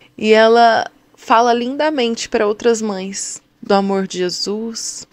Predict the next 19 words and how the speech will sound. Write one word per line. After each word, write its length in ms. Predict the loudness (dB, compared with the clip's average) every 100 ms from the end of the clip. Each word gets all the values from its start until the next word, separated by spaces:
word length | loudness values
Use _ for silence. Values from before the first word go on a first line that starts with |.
| _ -12
de 100 | -6
como 320 | 0 2 4
ela 160 | 2 2
conseguiu 400 | -2 -4 -4 -2
sobreviver 920 | 0 0 -2 -4 -4 4 6 6 2 -10 -20 _
ajudando 560 | 0 0 0 2 2 2
outras 320 | -4 -6 -6
pessoas, 580 | -4 -4 2 2 2 0
falando, 400 | -2 0 0 2
"Ei, 320 | 4 4 4
eu 60 | 2
entendo 540 | 2 -4 -4 -2 -2
a 40 | -4
sua 220 | -4 -4
dor, 340 | -2 -4 -4
mas 300 | -4 -4 -4
vamos, 800 | -2 -2 -2 -6 -10 -10 -12 -14 -20 -8 -2
tá 160 | -2
bem. 420 | -2 -6 -4 -8